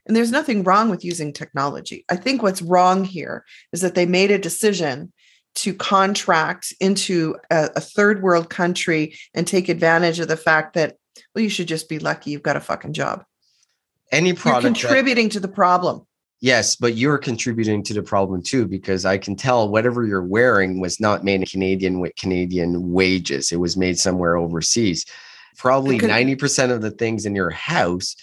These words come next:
Speaker 2: are exactly the same. We're making judgment calls and saying, "Well, this is not fair." We don't know what's fair. And I regret not researching it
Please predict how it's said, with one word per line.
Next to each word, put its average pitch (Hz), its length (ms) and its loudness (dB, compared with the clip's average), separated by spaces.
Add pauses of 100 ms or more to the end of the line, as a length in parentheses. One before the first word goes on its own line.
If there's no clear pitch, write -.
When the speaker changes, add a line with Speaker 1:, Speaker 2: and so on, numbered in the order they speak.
(520)
Speaker 2:
are 113 340 4
exactly 98 600 0
the 90 100 -6
same. 117 720 -2 (400)
We're 123 180 -2
making 131 420 0
judgment 113 540 -2
calls 92 420 -2
and 92 160 -4
saying, 92 300 -2
"Well, 90 140 -2
this 117 180 -2
is 117 140 -8
not 87 180 -2
fair." 107 160 -2
We 233 160 0
don't 453 260 2
know 254 200 4
what's 190 240 2
fair. 92 180 -2
And 131 340 2
I 135 120 2
regret 127 440 0
not 104 220 0
researching 98 640 -2
it 90 260 -4